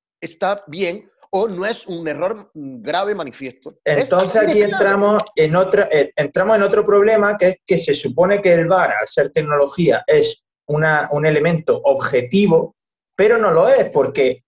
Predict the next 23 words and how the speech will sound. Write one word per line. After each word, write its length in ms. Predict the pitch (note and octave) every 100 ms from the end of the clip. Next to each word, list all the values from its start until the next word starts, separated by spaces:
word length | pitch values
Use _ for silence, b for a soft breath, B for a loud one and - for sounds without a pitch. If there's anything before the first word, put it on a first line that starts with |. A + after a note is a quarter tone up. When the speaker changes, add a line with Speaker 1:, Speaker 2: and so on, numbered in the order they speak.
| _ _
Speaker 2:
si 540 | - - D#3+ D#3+ D#3 D#3
la 160 | D3
semana 400 | D3 D#3+ D#3+ G3
que 120 | G3+ G#3+
viene 560 | B3+ A3+ E3 B2+ A2 _ _ -
el 200 | D#3 E3
árbitro 360 | F3+ G#3 G#3
que 80 | G3
está 180 | F#3+ G3
en 60 | F#3+
el 140 | F#3+
var 180 | G3 -
en 100 | D#3
una 120 | C#3+ B2+
acción 280 | - F3+ F#3+
idéntica 640 | F#3 F#3+ G3 F#3+ F#3 F3
a 40 |
la 140 | F3 F3
de 260 | F3 F3
Sadik 460 | F3 F3 E3+ G#3+ G3+
el 100 | D#3
otro 200 | E3 F3+
día, 280 | G#3 F#3 -